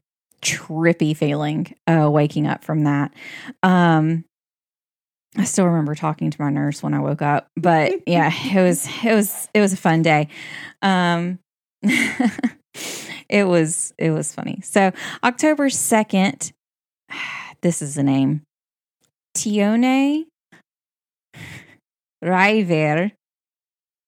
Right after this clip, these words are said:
Speaker 1: Mione. Mm-hmm. She is an American businesswoman who managed the famous restaurant, The Mount Vernon, in Charleston, South Carolina,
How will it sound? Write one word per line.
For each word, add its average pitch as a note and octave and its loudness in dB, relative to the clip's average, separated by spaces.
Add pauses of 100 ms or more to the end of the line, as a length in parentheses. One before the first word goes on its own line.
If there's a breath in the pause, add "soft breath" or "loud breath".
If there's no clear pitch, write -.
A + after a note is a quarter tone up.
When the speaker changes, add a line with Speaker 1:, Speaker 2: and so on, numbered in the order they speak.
(1200)
Speaker 1:
Mione. F#3 0 (1120)
Mm-hmm. E3 0 (640 loud breath)
She D4 0
is C4 2
an A#3+ 4
American G#3 2
businesswoman G3 0
who F#3 2
managed E3+ 0
the E3+ -2
famous C4 0
restaurant, E3 0
The E3+ -2
Mount D#3+ 2
Vernon, D#3+ 2
in E3 2
Charleston, D#3 0
South D3+ -2
Carolina, D#3+ 0